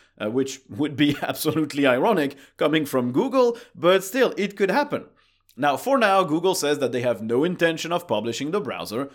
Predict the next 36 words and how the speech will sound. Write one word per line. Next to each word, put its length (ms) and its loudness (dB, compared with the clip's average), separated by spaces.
It's 280 -14
only 280 -2
built 400 2
as 140 -4
a 60 0
part 240 0
of 80 -6
a 60 -8
project 760 0
to 180 -12
understand 600 -2
certain 380 -4
aspects 540 -4
of 200 -4
I 160 -4
O 80 -4
S's 260 -10
performance. 540 -4
They 100 -4
say 200 -2
it 140 -8
won't 180 -2
be 140 0
available 440 -2
to 120 -14
users, 520 -2
and 240 0
the 80 0
code 260 2
of 120 2
the 80 -2
project 520 2
seems 300 -4
to 120 -14
reflect 480 -4
that. 300 2